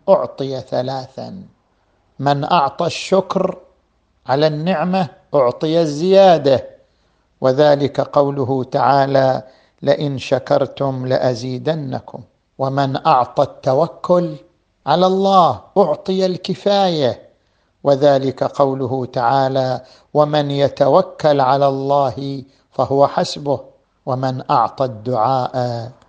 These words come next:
أعطي الإجابة، وذلك قوله تعالى: "وقال ربكم ادعوني أستجب لكم، إن الذين يستكبرون عن عبادتي سيدخلون جهنم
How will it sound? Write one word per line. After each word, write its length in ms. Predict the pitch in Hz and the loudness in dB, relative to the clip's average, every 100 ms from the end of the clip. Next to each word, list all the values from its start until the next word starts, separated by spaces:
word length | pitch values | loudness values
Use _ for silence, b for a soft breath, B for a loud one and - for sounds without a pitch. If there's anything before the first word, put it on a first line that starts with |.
| - | 0
أعطي 540 | 214 139 - 147 135 | 2 2 -2 2 4
الإجابة، 840 | 127 123 147 139 180 175 151 139 131 - - _ _ _ _ _ | 4 2 -6 2 4 6 4 2 0 -4 -20 _ _ _ _ _
وذلك 580 | 143 135 151 143 135 143 | 0 4 4 2 0 -2
قوله 640 | 139 147 139 139 123 135 | -2 0 0 -4 -4 -6
تعالى: 800 | 123 131 120 131 131 131 127 127 - _ _ _ _ _ | -6 -4 -2 -2 -4 -4 -6 -8 -12 _ _ _ _ _
"وقال 480 | 123 - 143 139 131 | -6 0 2 2 2
ربكم 760 | 127 143 131 120 135 - 139 | 0 0 -2 -4 -6 -6 -6
ادعوني 1040 | 143 123 143 139 196 214 214 208 202 165 127 - _ _ _ - | -6 -6 -4 0 2 2 2 0 0 -2 -6 -14 _ _ _ -4
أستجب 920 | 131 - - - 135 117 165 147 123 | -2 -4 -10 -4 -2 -2 -6 -6 -6
لكم، 600 | 127 180 - 170 131 101 - _ _ _ _ _ _ | -4 -4 -2 -4 -4 -10 -20 _ _ _ _ _ _
إن 180 | 156 151 | 0 4
الذين 520 | 143 131 131 131 139 | 4 4 2 2 -2
يستكبرون 960 | 131 131 123 - 131 - 131 135 147 135 | -2 -2 -4 -4 -4 -2 -2 -2 -2 -4
عن 260 | 127 131 131 | -4 -4 -4
عبادتي 960 | 135 139 170 160 151 147 156 147 139 - _ _ _ _ _ - | -4 2 2 4 0 -2 -6 -8 -8 -12 _ _ _ _ _ -4
سيدخلون 1000 | - 151 151 123 156 160 190 196 165 147 | 4 4 4 0 0 2 2 2 0 0
جهنم 920 | 151 120 196 190 165 143 127 120 110 | 0 2 0 0 -2 -2 0 -4 -6